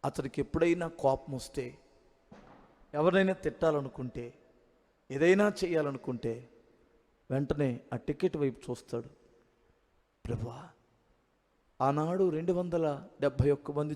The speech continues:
చనిపోయారు, అందులో నేను ఒకడిని అయిపోయేవాణ్ణి, నేను ఎందుకు కోప్పడాలి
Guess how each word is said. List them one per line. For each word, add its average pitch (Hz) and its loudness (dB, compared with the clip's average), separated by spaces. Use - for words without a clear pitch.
చనిపోయారు, 123 -6
అందులో 123 2
నేను 123 0
ఒకడిని 131 -6
అయిపోయేవాణ్ణి, 123 -4
నేను 147 2
ఎందుకు 143 -2
కోప్పడాలి 117 -12